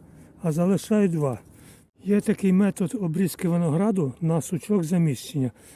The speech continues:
Якщо, наприклад, залишаємо на плодоношення ось цей пагін на другий рік, то ось цей пагін обрізати там на два-три сучочка,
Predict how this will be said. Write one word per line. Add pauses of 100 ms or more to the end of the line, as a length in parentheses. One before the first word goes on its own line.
(140)
Якщо,
наприклад,
залишаємо
на
плодоношення
ось
цей
пагін
на
другий
рік, (520)
то
ось
цей
пагін
обрізати
там
на
два-три
сучочка,